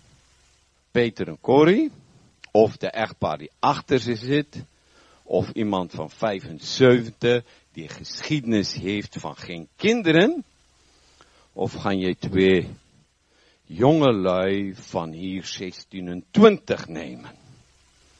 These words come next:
bij wie de hormonen nog door het lichaam heen raast? Of ga jij twee oukies nemen met de geschiedenis van geen kinderen? Wat ga jij nemen?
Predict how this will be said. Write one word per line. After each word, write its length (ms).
bij 340
wie 340
de 180
hormonen 760
nog 200
door 220
het 180
lichaam 500
heen 380
raast? 800
Of 340
ga 300
jij 360
twee 240
oukies 480
nemen 380
met 160
de 80
geschiedenis 880
van 200
geen 220
kinderen? 400
Wat 160
ga 140
jij 200
nemen? 380